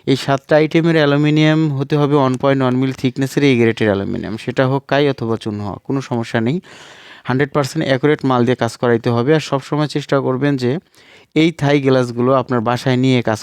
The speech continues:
করানোর, কারণ আমরা সমগ্র বাংলাদেশে যখন, আহ, যে কোনো প্রান্তে গিয়ে কাজ করি, মালামাল নিয়ে গিয়ে হান্ড্রেড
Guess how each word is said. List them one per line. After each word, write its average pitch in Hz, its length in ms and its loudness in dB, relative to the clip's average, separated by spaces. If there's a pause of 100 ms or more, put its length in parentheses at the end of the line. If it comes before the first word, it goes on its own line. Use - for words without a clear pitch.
করানোর, 92 300 -6
কারণ 117 240 -2
আমরা 117 240 0
সমগ্র 120 400 -4
বাংলাদেশে 123 540 0
যখন, 135 380 -6
আহ, - 880 -2
যে 131 160 0
কোনো 156 180 0
প্রান্তে 139 300 -2
গিয়ে 135 140 2
কাজ 131 200 0
করি, 139 200 -2
মালামাল 123 440 2
নিয়ে 131 240 2
গিয়ে 131 140 2
হান্ড্রেড 123 340 -2